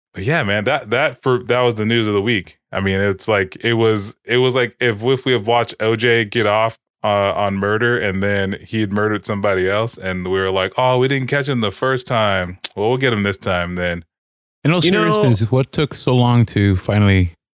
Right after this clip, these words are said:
Speaker 1: Well,
Speaker 2: get this
Speaker 1: because,
Speaker 2: resolved?
Speaker 1: um, well, in, in the first, in the first trial, they basically couldn't prove that it was him on, on the tape,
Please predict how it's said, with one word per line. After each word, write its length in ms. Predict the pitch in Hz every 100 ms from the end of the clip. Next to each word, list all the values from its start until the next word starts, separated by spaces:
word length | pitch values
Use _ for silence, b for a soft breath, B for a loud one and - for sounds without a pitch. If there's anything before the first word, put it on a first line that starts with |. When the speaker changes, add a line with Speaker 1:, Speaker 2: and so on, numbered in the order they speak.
| -
Speaker 1:
Well, 200 | 123 117
Speaker 2:
get 180 | 107 -
this 160 | 104
Speaker 1:
because, 200 | 123 98
Speaker 2:
resolved? 380 | 127 95 80 - _ -
Speaker 1:
um, 640 | 110 107 104 95 92 90 -
well, 200 | 117 127
in, 340 | 135 131 135 135
in 160 | 123 117
the 100 | 107
first, 500 | - 131 123 - -
in 120 | 127
the 80 | 120
first 320 | - 131 123
trial, 500 | - 107 107 101 98
they 160 | 92 101
basically 460 | 95 104 110 101 98
couldn't 300 | 117 101 87
prove 340 | 110 104 92
that 180 | 98 95
it 60 |
was 160 | 92 85
him 280 | 107 101 92
on, 140 | 87
on 240 | 90 95 87
the 100 | 80
tape, 380 | - 95 82